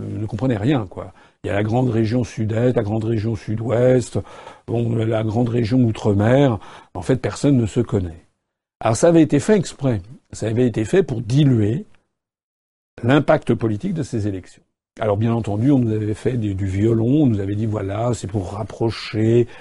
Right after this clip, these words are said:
le député européen de son électeur. Mais c'est pas vrai. Avec des grandes régions où il y avait peut-être huit, dix millions de, de,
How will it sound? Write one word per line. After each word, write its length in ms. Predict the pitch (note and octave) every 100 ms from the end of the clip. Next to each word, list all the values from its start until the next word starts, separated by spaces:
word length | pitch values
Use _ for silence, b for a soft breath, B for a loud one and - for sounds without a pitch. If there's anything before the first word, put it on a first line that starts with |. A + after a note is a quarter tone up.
| B B
le 160 | G2+ G#2+
député 460 | B2 A2+ A#2+ -
européen 440 | A#2 G#2+ G2 A2+ A#2
de 60 |
son 160 | - G2+
électeur. 280 | G2+ A#2 B2
Mais 60 |
c'est 140 | F2+ -
pas 80 | A#2+
vrai. 200 | C3+ G2+ B B B B
Avec 180 | F2+ F#2+
des 120 | G2+
grandes 260 | G2+ A#2 A2+
régions 420 | B2 A#2 B2 C#3
où 60 |
il 60 | A2+
y 40 |
avait 200 | G#2 A2+
peut-être 380 | A2 G#2+ B2 A#2+
huit, 300 | - B2+ B2
dix 380 | G2+ A#2+ B2 -
millions 380 | A2 G#2+ A#2+ A2+
de, 260 | F#2 F2+ F2
de, 260 | F2+ E2+